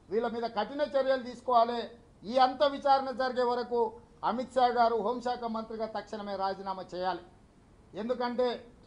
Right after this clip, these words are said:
నిష్పక్షపాతమైన విచారణ జరగాలంటే కేంద్ర హోంశాఖ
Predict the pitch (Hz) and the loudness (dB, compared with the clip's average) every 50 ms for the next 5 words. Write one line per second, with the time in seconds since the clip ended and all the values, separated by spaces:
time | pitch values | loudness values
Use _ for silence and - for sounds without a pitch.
0 | - - 139 202 233 233 - - 285 269 - 269 254 226 254 247 254 269 247 254 | -20 -12 -6 -6 -6 -4 0 0 0 0 0 -2 0 2 2 2 2 0 -2 -2
1 | 254 247 233 - 226 254 277 294 294 294 294 285 220 262 262 262 247 254 247 247 | -2 -4 -4 -6 -2 2 4 4 4 4 2 0 0 0 0 0 2 2 2 2
2 | 247 240 233 262 254 240 202 - - - - - - - - - 208 262 277 269 | 0 -2 -2 -2 -2 -2 -4 -8 -14 -20 -20 -20 -20 -20 -8 0 2 2 2 4
3 | 269 269 254 220 233 262 269 262 - 254 262 262 254 | 4 4 6 6 6 6 4 4 4 2 2 2 2